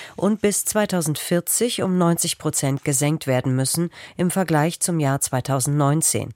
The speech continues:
Dies werde dazu beitragen, den Anteil klimafreundlicher schwerer Nutzfahrzeuge zu erhöhen,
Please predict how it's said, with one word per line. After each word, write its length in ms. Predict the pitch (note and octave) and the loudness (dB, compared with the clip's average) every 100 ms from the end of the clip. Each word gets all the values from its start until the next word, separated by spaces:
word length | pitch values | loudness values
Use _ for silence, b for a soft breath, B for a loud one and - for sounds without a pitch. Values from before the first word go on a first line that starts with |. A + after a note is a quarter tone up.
| B B B B B | B B B B B
Dies 240 | E3 - | -2 0
werde 240 | D#3+ E3+ E3+ | 0 2 2
dazu 380 | D#3 D3+ F3+ D3+ | 2 2 0 2
beitragen, 720 | D3+ F3 - F3 F3 G3 F3 | 2 0 0 0 0 0 0
den 200 | D#3+ - | 0 2
Anteil 460 | F#3 G#3 G#3 F#3+ | 0 0 0 0
klimafreundlicher 1080 | F#3 - A3+ G#3 E3+ - C#3+ C#3 C#3+ - D3 | -2 -4 0 0 0 2 0 0 -2 0 0
schwerer 400 | - D#3+ E3 D3+ | 0 0 2 2
Nutzfahrzeuge 760 | D3+ D3+ - B2+ - B2 B2 B2+ | 2 0 -2 -2 0 0 -2 -2
zu 180 | - C3 | -4 -2
erhöhen, 520 | C3+ C#3+ C#3+ C3 | 0 0 2 2